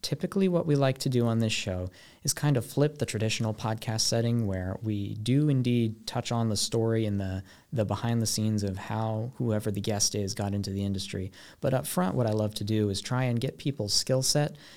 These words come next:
and sort of their work ethic, uh, in place so that when you're listening to that story,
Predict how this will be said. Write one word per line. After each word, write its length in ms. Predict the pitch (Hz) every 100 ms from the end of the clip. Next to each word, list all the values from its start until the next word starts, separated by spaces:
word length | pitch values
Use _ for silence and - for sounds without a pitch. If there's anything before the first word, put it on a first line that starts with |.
| -
and 440 | - 113 107 104 -
sort 180 | - 120
of 100 | 110
their 180 | 104
work 260 | 98 113 113
ethic, 640 | 107 101 101 98 - - _
uh, 200 | 120 110 -
in 180 | - 127
place 400 | 110 143 131 104
so 200 | - -
that 160 | 110 -
when 120 | 110
you're 120 | 104
listening 320 | 107 127 127
to 80 | 107
that 160 | 101 104
story, 500 | - 110 107 101